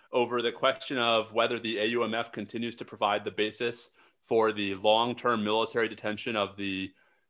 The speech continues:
you know, however many of the forty remaining Guantanamo detainees are not in the military commission system. Um, you know, as, as you know, as, as,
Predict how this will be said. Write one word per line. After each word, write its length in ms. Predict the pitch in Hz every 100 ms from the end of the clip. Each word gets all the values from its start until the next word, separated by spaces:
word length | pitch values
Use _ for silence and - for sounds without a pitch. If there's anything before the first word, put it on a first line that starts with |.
| -
you 80 |
know, 140 | 110 92
however 420 | - 117 123 127
many 320 | 117 113 120
of 160 | 110 101
the 80 | 101
forty 520 | - - 110 113 117
remaining 420 | 110 107 104 113
Guantanamo 560 | 107 101 101 107 110 107
detainees 480 | 107 - 107 110
are 100 | 104
not 320 | 92 92 117 107
in 80 |
the 60 | 104
military 540 | 95 101 107 113 104
commission 420 | 104 107 104 98 92
system. 440 | 107 - 143 175 - _ _ -
Um, 220 | 117 110 - _
you 80 | 147
know, 80 | 143
as, 200 | 131 120 -
as 220 | 123 110
you 160 | 143
know, 220 | 156 147 147
as, 220 | 117 - -
as, 360 | 110 104 95